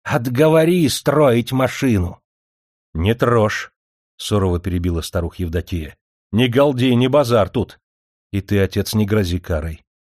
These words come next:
Бог и без тебя распорядится!" Она неустрашимо встретила взгляд фанатика. "Не стращай!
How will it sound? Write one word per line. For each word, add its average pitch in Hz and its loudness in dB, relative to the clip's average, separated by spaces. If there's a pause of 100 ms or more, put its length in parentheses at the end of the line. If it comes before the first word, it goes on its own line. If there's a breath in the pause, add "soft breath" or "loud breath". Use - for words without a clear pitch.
(180)
Бог 131 0
и 143 -4
без 135 -2
тебя 131 2
распорядится!" - -6 (580)
Она 87 0
неустрашимо 107 -2
встретила 104 -6
взгляд 80 -6
фанатика. - -8 (380)
"Не 113 2
стращай! 120 -2